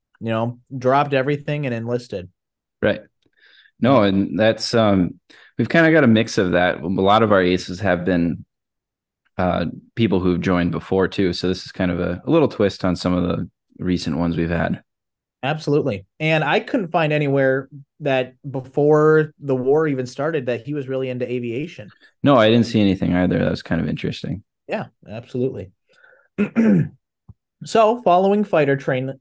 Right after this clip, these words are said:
Speaker 1: training, excuse me, uh, then Lieutenant Molland was assigned to the three oh eighth Fighter Squadron of the thirty-first Fighter Group, which at that time was then operating in the Mediterranean theater from bases in Italy.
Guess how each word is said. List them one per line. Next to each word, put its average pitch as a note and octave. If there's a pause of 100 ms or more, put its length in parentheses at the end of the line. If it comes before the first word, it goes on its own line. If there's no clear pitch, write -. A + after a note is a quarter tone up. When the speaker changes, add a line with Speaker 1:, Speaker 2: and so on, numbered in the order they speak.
Speaker 1:
training, C3+
excuse B2
me, D3
uh, A#2
then D3
Lieutenant D#3
Molland C#3
was C#3
assigned B2
to A#2
the A2+
three G3+
oh F3+
eighth D3
Fighter B2
Squadron A#2+
of G#2+
the G#2+
thirty-first D3 (100)
Fighter A#2+
Group, F3+ (500)
which C#3
at D3
that C#3
time B2
was A2+
then A#2+
operating A#2
in A#2+
the A2+
Mediterranean A2+
theater C3+
from A#2+
bases A2
in A2
Italy. A2